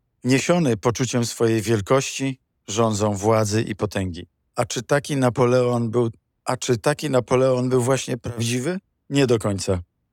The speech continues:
Ale być może Napoleon Scotta ma nam przypominać jednocześnie czasy Putina –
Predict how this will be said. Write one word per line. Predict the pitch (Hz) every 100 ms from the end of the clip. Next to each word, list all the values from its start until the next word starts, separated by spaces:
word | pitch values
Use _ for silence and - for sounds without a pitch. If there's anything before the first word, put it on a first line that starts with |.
| _
Ale | - 104
być | 101 107
może | 127 135 117 110
Napoleon | 107 107 110 117 113
Scotta | 110 - 127 120 113 113
ma | 110 113 117
nam | 117 113 113 113
przypominać | 113 - 113 113 113 113 113 -
jednocześnie | 120 113 113 - 107 117 110
czasy | - 110 - 110
Putina – | - 107 - 131 92